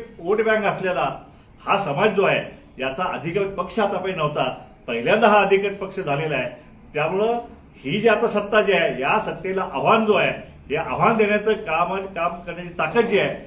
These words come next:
ती फक्त आता ह्या ओबीसी बहुजन आघाडी पक्षामध्ये आहे, कारण मोठी वोट बँक आहे. आम्हाला फक्त याचं संघटन करून हा मतपेटीपर्यंत हा समाज कसा जाईल याचंच फक्त नियोजन आम्हाला करावं लागणार आहे.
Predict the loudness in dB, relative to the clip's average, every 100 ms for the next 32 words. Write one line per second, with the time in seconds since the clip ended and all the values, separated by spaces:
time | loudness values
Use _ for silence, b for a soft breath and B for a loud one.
0 | -20 -8 -4 -2 -4 -4 -4 -2 -2 -2
1 | -2 -2 -4 -6 -6 -6 -6 -6 -6 -4
2 | -6 -8 -10 -8 -6 -4 -4 -6 B -10
3 | -8 -4 -2 0 0 2 2 2 2 2
4 | 0 -6 -16 -10 -6 -2 -2 -2 -2 -2
5 | -4 -4 -4 0 2 2 2 2 2 -2
6 | -12 -20 -6 -2 -2 -2 -2 0 -2 -2
7 | -4 -4 -4 -2 -2 0 -2 -2 -6 -6
8 | -2 0 2 2 -2 -10 -16 -12 -6 0
9 | 2 2 0 -2 0 -2 -2 -2 -2 0
10 | 0 2 2 2 0 -2